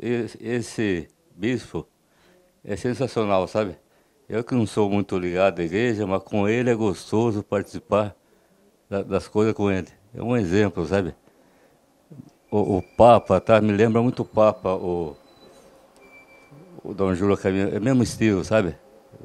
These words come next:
Parece que deu, deu certinho pra Sorocaba. Vinha um, um bispo, o Do-, Dom Júlio Camino.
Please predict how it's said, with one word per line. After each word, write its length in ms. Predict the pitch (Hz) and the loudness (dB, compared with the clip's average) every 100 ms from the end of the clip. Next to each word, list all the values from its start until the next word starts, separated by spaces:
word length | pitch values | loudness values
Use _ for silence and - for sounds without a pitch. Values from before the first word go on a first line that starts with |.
| - 101 107 - - - - | -18 -16 -12 -12 -14 -20 0
Parece 280 | 117 123 | 0 0
que 80 | - | 0
deu, 200 | 120 120 | 4 4
deu 200 | 101 117 | 4 0
certinho 460 | - 127 113 117 110 | 2 2 2 0 0
pra 120 | 110 | 0
Sorocaba. 600 | - 95 85 107 101 76 _ - _ _ _ - | -2 -4 2 2 2 -2 _ -20 _ _ _ -14
Vinha 380 | 98 - 98 | -14 -4 -2
um, 380 | 98 92 90 85 | 0 0 -2 -4
um 60 | 85 | -8
bispo, 520 | 76 113 117 - 104 - _ _ _ _ _ _ | -6 -6 -6 -8 -8 -8 _ _ _ _ _ _
o 200 | - 110 | -12 -10
Do-, 220 | 95 104 - | -4 -4 0
Dom 260 | 95 98 | 2 2
Júlio 220 | 90 101 | 2 -2
Camino. 400 | 92 92 85 85 | -2 -4 -4 -6